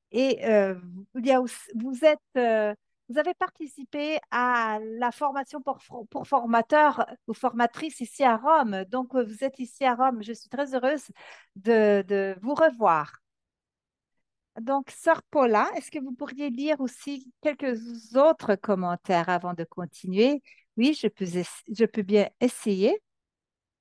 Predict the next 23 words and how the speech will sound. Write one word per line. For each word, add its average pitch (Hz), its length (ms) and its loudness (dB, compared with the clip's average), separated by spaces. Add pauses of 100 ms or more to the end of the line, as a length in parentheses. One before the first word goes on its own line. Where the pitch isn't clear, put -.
(1400)
Alors, 247 380 2 (100)
euh, 202 380 2
j'ai 233 720 0
travaillé, 240 760 -4
l'aut-, 226 100 -6 (220)
j'ai, 233 240 -10
j'ai 247 120 -2
écrit 285 260 -6
l'autobiographie 233 1500 -2 (960)
et 208 1200 2
encore 220 420 -8
une 220 120 -6
f-, - 560 -20
j'ai 233 200 -8
écrit 294 260 -6
une 240 120 -8
autobiographie 208 680 -4
encore 226 240 2
une 208 100 0
fois 269 340 4
dans 208 140 2
le 202 80 2
programme 226 500 0